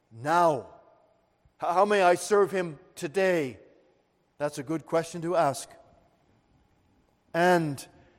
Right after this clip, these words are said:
we will seek his glory in all things. Not ourselves, but him. And then, friends,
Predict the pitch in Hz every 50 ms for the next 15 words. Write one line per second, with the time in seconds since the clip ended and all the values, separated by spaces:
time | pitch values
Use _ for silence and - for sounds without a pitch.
0 | _ _ _ _ _ _ _ _ _ _ _ _ - 160 185 190 180 180 165 156
1 | 147 - - - - 180 190 196 - - - - - - - _ - 135 170 175
2 | 165 151 - - - - - 139 139 151 160 170 170 170 151 131 131 123 117 113
3 | 104 95 85 _ _ _ _ _ _ _ _ _ _ _ _ _ - 135 123 131
4 | 135 143 143 139 139 - 151 147 143 131 113 101 101 104 - - - - _ _
5 | _ _ _ _ _ _ _ _ _ _ _ _ _ _ _ _ _ - 127 147
6 | 170 175 180 170 151 - - 160 151 143 135 143 160 160 - - - - _ _
7 | _ _ _ _ _ _ _ _ _ _ _ _ _ _ _ _ _ _ 131 127
8 | 120 135 160 160 135 117 104 95 90 _ _ _ _ _ _ _ _ _ _ _
9 | _ _ _ _ _ _ _ _ _ _ _ _ _ _ _ _ - 110 104 139
10 | 147 147 147 139 - - 156 151 143 143 139 131 - - -